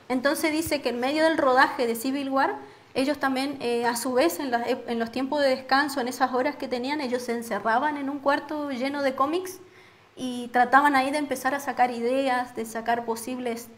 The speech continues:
tramas que pudiesen funcionar. Y dentro de todo esto, como resultaron, como resultado, perdón, sacaron, eh, un escrito de sesenta páginas, en donde en total fueron ahí formando una especie de tramas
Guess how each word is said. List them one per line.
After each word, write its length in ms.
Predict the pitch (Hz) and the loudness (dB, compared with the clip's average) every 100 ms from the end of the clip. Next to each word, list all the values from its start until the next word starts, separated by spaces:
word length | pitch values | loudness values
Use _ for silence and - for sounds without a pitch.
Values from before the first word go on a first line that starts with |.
| - | -4
tramas 440 | 254 277 262 247 - | 4 4 4 -2 -6
que 140 | 240 | -8
pudiesen 480 | 233 233 254 269 262 | -6 -4 -2 -2 -8
funcionar. 500 | - 240 - 247 247 - - - - - - - - _ | -10 -10 -6 -6 -8 -12 -20 -20 -20 -20 -20 -20 -20 _
Y 140 | 311 339 | 4 6
dentro 340 | 370 349 320 | 6 4 2
de 60 | 302 | 2
todo 260 | 311 370 349 | 4 6 6
esto, 280 | 359 359 | 4 0
como 200 | 339 311 | 0 0
resultaron, 640 | 277 269 269 233 277 311 359 403 - - - - | 0 0 -4 0 4 6 4 -2 -12 -20 -20 -6
como 200 | 254 240 | -2 -2
resultado, 580 | 233 226 262 247 294 302 | -2 -4 -6 0 2 2
perdón, 280 | 302 277 330 | -2 -2 -4
sacaron, 540 | - 320 277 320 330 330 | -4 0 2 4 2 -2
eh, 300 | - 240 240 233 | -4 -4 -4 -2
un 120 | 302 | -2
escrito 380 | 320 - 330 339 | -2 -2 -2 2
de 60 | 330 | 0
sesenta 520 | 269 247 349 381 359 | 0 -2 -2 2 0
páginas, 500 | 247 - 208 196 - - _ - | 0 -4 -12 -14 -16 -20 _ -8
en 160 | 233 | -4
donde 220 | 240 254 | -4 -4
en 100 | 247 | -4
total 340 | 233 233 269 311 | -4 0 2 0
fueron 320 | - 311 302 | -2 -2 0
ahí 120 | 277 | 0
formando 580 | 285 294 269 269 302 294 | -2 -2 2 2 2 -2
una 180 | 277 254 | -4 -6
especie 380 | - 277 269 294 | -6 -8 -6 -4
de 80 | 277 | -2
tramas 500 | 277 285 285 359 | 0 0 0 -6